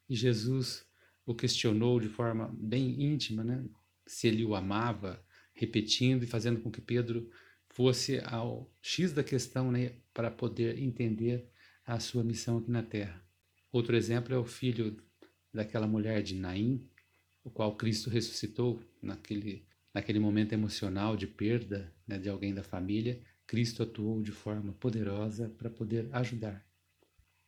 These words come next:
O que o autor procurou nos trazer na lição dessa semana é esta mensagem. Quando temos um interesse genuíno nas outras pessoas, nós damos uma abertura para o Evangelho.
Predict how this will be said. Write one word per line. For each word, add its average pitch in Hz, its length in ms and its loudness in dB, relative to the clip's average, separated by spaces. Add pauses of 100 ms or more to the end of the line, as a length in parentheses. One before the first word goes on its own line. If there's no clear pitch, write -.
O 123 60 -8
que 165 100 -2
o 160 60 6
autor 156 300 4
procurou 131 400 6
nos 120 120 2
trazer 113 340 2
na 110 80 2
lição 107 280 0
dessa 104 220 -4
semana 110 520 0 (1080)
é 127 380 2
esta 120 220 -2
mensagem. 104 680 0 (1080)
Quando 127 220 2
temos 156 380 0
um 147 80 4
interesse 123 500 2
genuíno 123 560 2
nas 110 180 0
outras 110 300 -4
pessoas, 131 760 -4 (380)
nós 123 420 0
damos 139 360 2
uma 151 240 2
abertura 156 840 2 (180)
para 123 160 0
o 123 40 4
Evangelho. 101 680 -2